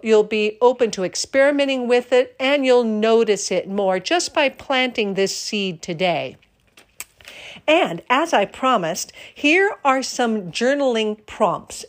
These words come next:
And as you know, journaling prompts are just questions that you ask yourself. So I have four journaling prompts, journaling questions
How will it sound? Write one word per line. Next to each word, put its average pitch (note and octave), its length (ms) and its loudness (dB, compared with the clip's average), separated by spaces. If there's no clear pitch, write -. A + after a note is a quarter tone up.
And A3+ 160 2
as A#3 240 2
you C4+ 100 -2
know, G#3 360 2
journaling A#3+ 560 0
prompts G#3 520 -2
are A3 80 -2
just A3 340 -6
questions F3 920 -6
that A3 340 2
you B3+ 680 -2
ask F#3 420 -2
yourself. - 800 -4
So B3 240 2
I C4 160 2
have B3+ 260 -2
four E4+ 560 0
journaling D4 640 -4
prompts, F#3+ 460 -4
journaling C#4 440 -2
questions G#3 680 -4